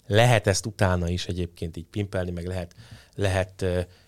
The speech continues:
ezeket kérni, de általában pont azért, mert ahogy látod, benne élsz, és akkor finomítasz rajta ezt, azt, amazt. Azt ugye telepítővel elég nehéz olyan szinten, hogy ő most minden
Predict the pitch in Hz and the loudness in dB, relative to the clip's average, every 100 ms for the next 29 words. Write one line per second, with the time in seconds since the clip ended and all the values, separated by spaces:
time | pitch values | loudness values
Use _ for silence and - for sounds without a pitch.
0 | _ _ _ 104 104 95 90 - 110 117 | _ _ _ -4 -4 -6 -8 -2 0 2
1 | 123 76 95 95 98 104 95 95 95 - | 0 0 0 2 2 0 0 0 -2 0
2 | 110 95 98 95 92 - 95 90 - - | 0 2 2 2 -2 -2 -2 -2 -6 -20
3 | _ _ - 95 95 92 92 95 113 104 | _ _ -6 -2 0 -2 -2 2 4 4
4 | 95 98 98 - 95 104 92 - 90 - | 4 4 2 0 -2 -2 -2 -4 -6 -4
5 | 104 95 92 87 90 - 90 87 82 92 | -4 -2 -2 -4 -6 -4 -4 -4 -2 -2
6 | 92 - 85 - 90 110 127 - - _ | -2 -6 -8 -4 0 0 0 -6 -18 _
7 | - - - _ _ _ _ _ _ _ | -20 -20 -20 _ _ _ _ _ _ _
8 | 120 98 - 98 95 - - _ 110 101 | -2 -2 -4 -4 -6 -8 -20 _ 0 2
9 | - 92 95 95 90 90 87 90 85 82 | 0 -2 2 2 2 0 -2 -4 -6 -6
10 | - 95 87 85 90 - 90 90 90 87 | -4 -2 -2 -4 -6 -4 -4 -2 -2 -4
11 | - - 87 87 85 | -6 -6 -6 -4 -6